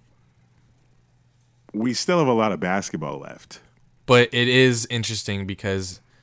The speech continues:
Speaker 2: I do criticize you for your most improved player talk, but I think this actually might, um, what's the word? I think it might qualify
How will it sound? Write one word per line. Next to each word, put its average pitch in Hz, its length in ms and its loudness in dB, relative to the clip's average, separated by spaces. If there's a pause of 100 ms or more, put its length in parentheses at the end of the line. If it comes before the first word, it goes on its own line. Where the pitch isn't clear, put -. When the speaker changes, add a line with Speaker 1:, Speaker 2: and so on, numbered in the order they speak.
(140)
Speaker 2:
I 107 140 0
do 113 360 0
criticize 113 560 -2
you 123 100 -4
for 120 140 -8
your 98 120 -4
most 98 220 -4
improved 98 320 -10
player 98 260 -4
talk, 139 440 -4 (340)
but 110 140 2
I 104 120 2
think 151 260 -4
this 208 220 -2
actually 123 520 -4
might, 120 420 -4 (800)
um, 127 840 -6 (1120)
what's 120 220 -6
the 113 100 -4
word? 98 360 -6
I 113 80 -6
think 127 220 -10
it 120 80 -12
might 123 320 -8 (260)
qualify 127 640 -8